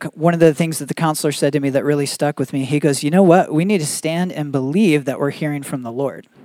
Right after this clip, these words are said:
He's like, "You feel like you've heard that from the Lord, so Lord, we trust you that you speak to us and that your, your voice is actually louder than the enemy's."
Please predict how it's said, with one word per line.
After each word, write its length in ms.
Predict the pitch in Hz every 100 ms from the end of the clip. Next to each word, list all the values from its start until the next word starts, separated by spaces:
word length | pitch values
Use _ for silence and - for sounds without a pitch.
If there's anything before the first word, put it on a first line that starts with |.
| _ _ _ _ _ _ _ _ - - _
He's 180 | - -
like, 180 | 135 156
"You 120 | 156
feel 220 | - 180
like 180 | 185 180
you've 100 | 156
heard 160 | 165
that 160 | 160 143
from 140 | -
the 80 | 143
Lord, 240 | 147 170 180
so 160 | 143
Lord, 340 | 131 143 180 147
we 220 | 160 185
trust 460 | - 170 175 -
you 100 | 185
that 120 | 170 135
you 140 | 131
speak 300 | - - 160
to 160 | - 185
us 420 | 190 - - - _ - - _
and 260 | - 135 131
that 140 | 123
your, 440 | 135 131 127 123 - _ _
your 280 | 127 151 180
voice 380 | 160 156 165 147
is 80 |
actually 320 | 147 139 - 135
louder 340 | 139 139 143
than 160 | 135 131
the 120 | 131
enemy's." 560 | 131 120 117 - -